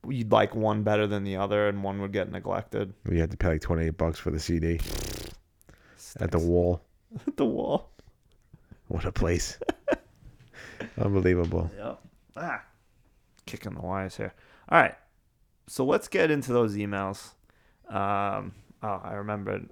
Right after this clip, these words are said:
Speaker 1: Uh, I wanted to pull it up on my phone instead of the MacBook 'cause I could lean back here and do
Speaker 2: Nice.
Speaker 1: it.
Speaker 2: Enjoy yourself.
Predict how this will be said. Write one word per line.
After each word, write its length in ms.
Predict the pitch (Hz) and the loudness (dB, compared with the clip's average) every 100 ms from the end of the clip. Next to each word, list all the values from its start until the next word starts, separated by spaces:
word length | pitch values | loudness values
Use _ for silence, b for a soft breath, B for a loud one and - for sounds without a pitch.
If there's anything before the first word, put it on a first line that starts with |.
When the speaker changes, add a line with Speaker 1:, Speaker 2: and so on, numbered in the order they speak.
| - - _ _ | -20 -20 _ _
Speaker 1:
Uh, 320 | - 98 98 - | -14 -10 -10 -10
I 100 | - | -10
wanted 280 | 101 107 104 | -8 -8 -10
to 60 | 107 | -10
pull 240 | - 101 | -8 -4
it 60 | 110 | -4
up 160 | 107 | -4
on 80 | 104 | -6
my 120 | 110 113 | -4 -6
phone 320 | - - 113 | -6 -4 -4
instead 380 | 98 - 110 107 | -6 -8 -8 -6
of 220 | 104 104 | -6 -10
the 60 | - | -14
MacBook 500 | 117 131 123 - - | -12 -10 -10 -12 -12
'cause 460 | - 98 - - - | -14 -14 -16 -16 -12
I 80 | 95 | -12
could 240 | - 101 | -12 -8
lean 200 | 120 127 | -6 -4
back 300 | 127 - 139 - | -4 -4 -4 -8
here 140 | - | -10
and 220 | - - - | -10 -10 -2
do 60 | |
Speaker 2:
Nice. 180 | 240 92 | 0 0
Speaker 1:
it. 40 | |
Speaker 2:
Enjoy 180 | 95 - | 0 2
yourself. 340 | 82 90 80 | 2 2 -2